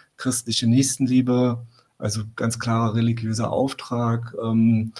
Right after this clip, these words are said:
äh, soziale Arbeit ist eine Form von Zugeständnissen des Kapitals, ähm,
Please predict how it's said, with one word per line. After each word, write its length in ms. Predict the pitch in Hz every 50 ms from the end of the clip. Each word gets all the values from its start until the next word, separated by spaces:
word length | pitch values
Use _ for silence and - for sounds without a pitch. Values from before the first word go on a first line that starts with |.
| - - - - - - - - - _ _ _ _ _ _ _ _ _ -
äh, 160 | - 127 135
soziale 460 | 113 127 131 120 - 123 120 127 120
Arbeit 480 | - 120 127 135 131 127 131 127 - -
ist 580 | - 160 135 - - - - - - - 233 226 160 131
eine 140 | 131 127
Form 340 | 120 - - 131 131 135 135
von 180 | 135 - 123 113
Zugeständnissen 1040 | - - - 170 165 180 165 - - - 143 147 156 165 151 147 139 - - 147 131
des 160 | 123 113 -
Kapitals, 1040 | - 123 - - 120 - - 131 123 131 139 151 151 147 - - - - - - -
ähm, 720 | - 127 131 131 131 131 131 131 127 127 120 117 117 -